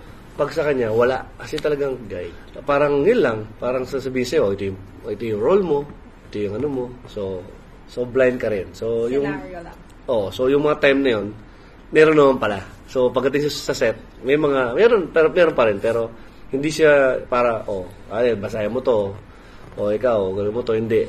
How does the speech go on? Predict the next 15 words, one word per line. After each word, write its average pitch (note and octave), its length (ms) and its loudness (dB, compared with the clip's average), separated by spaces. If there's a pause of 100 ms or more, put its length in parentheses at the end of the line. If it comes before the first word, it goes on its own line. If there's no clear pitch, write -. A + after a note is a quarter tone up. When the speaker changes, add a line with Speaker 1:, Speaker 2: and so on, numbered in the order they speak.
Speaker 1:
Parang A#2 320 -6 (320)
explain F#3+ 480 4
niya G2 160 0 (160)
kung A2+ 240 -4
ano A2+ 80 -4
nangyari. A#2 480 -2
Speaker 2:
Mm-hmm. - 720 -18
Speaker 1:
Tapos - 400 -8
kung G#2+ 140 -4 (580)
paano G#2 240 -6
ka G2 160 -6
mag-react, A#2 640 -2
kung G#2+ 160 -16
paano G2+ 240 -4
ka, F#2+ 160 -6